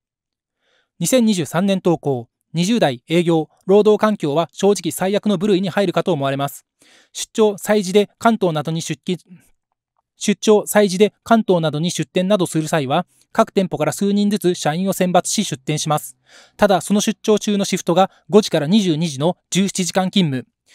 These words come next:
さらに休憩が朝三十分、昼十五分、夜十五分の計一時間。食事は朝の休憩と退勤後の二回だけでした。一年目の冬には催事班の係長が過労で倒れましたし、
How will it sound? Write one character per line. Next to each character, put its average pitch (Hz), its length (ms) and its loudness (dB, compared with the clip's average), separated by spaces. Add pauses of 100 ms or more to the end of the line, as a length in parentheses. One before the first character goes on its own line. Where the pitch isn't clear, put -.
(160)
さ - 140 2
ら 220 80 4
に 185 120 -2
休 185 160 -2
憩 170 220 0
が 185 180 4 (140)
朝 180 260 2
三 190 220 0
十 190 80 -4
分、 139 300 -4 (100)
昼 202 200 0
十 175 200 -2
五 196 100 4
分、 147 220 -4
夜 190 160 2
十 170 180 0
五 180 80 2
分 143 160 -4
の 165 100 -2
計 185 220 0
一 156 160 -6
時 175 80 -8
間。 127 240 0 (540)
食 208 260 -2
事 202 80 -2
は 214 260 4
朝 202 200 4
の 170 100 -2
休 165 160 0
憩 156 160 0
と 175 160 0
退 190 220 0
勤 202 180 -2
後 165 80 -4
の 175 100 -4
二 139 120 -6
回 196 160 4
だ 139 100 -2
け 196 80 -2
で 180 80 2
し - 80 -4
た。 131 220 -2 (760)
一 - 180 -4
年 214 160 4
目 214 80 2
の 214 80 2
冬 214 200 0
に 151 120 -2
は 165 160 -2 (180)
催 208 200 2
事 196 100 -6
班 175 180 0
の 175 80 0
係 - 300 -2
長 147 160 -4
が 165 100 2
過 147 120 -2
労 175 160 0
で 190 100 -2
倒 160 160 0
れ 180 60 0
ま 185 100 0
し - 60 -6
た - 80 -10
し、 165 240 -6